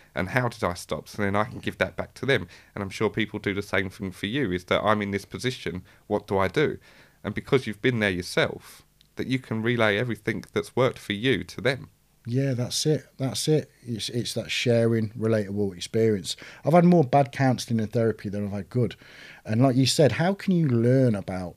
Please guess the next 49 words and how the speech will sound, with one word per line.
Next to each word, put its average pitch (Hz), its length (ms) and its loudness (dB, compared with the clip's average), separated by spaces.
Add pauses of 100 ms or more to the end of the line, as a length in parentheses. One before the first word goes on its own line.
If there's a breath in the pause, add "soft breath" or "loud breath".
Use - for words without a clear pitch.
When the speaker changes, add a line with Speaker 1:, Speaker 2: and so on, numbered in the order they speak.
(140)
Speaker 2:
mental 101 380 -6
health 95 340 -6
if 101 120 -10
you 101 80 -4
haven't 101 280 -4
lived 98 340 -8
it? 85 180 -16
You - 120 -8
know, 101 60 -2
Speaker 1:
Yeah. - 160 6
Speaker 2:
how 175 80 4
can 165 180 2
you, 147 220 8 (280 loud breath)
you 226 140 2
could 165 180 0
do 147 160 4
the 131 100 4
most 120 460 4 (320 loud breath)
amazing 120 720 4
academic 117 520 -2
qualifications 98 1120 -6 (340 soft breath)
in 98 160 -6
the 101 100 -4
world 95 400 -8
around 120 280 2
addiction 95 640 -6
and, 92 200 -4 (240 loud breath)
you 104 80 -4
know, 92 100 -2
struggles 117 580 0
with 98 160 -4
mental 98 360 -2
health, 101 320 -2
but - 140 -10
unless 135 240 -2
it's 131 180 -4
a 117 60 -2
feeling, 139 540 -2
unless 160 200 0
you've 123 120 -4
felt 156 400 2
Speaker 1:
Yeah. 107 60 -2
Speaker 2:
that, 90 200 -8 (380 loud breath)
you 127 80 6
know 156 100 10
what 147 80 8
it 127 100 -4
feels 147 540 4
like, 92 420 -12